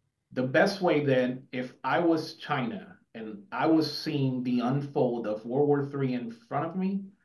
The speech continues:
the best thing for me would be to not back away from any possible alliance that I already have established.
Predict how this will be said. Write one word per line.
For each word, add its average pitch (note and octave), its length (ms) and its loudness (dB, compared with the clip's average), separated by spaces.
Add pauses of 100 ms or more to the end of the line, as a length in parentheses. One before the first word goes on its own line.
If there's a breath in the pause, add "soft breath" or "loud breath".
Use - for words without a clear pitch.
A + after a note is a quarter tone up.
(580 soft breath)
the A2 100 -6
best D3 340 0
thing F3 160 -4
for D3+ 200 -6
me C#3+ 180 -2
would C3 240 -2
be B2+ 240 -2 (160)
to A2 280 -10 (800)
not B2+ 540 -4
back C3 280 0
away A#2+ 360 -2
from A2+ 320 -10
any C3+ 320 0
possible B2 600 -8
alliance A2 420 -10
that F#2+ 100 -8
I F#2+ 60 -6
already G#2 280 -8
have G2+ 200 -10
established. - 600 -16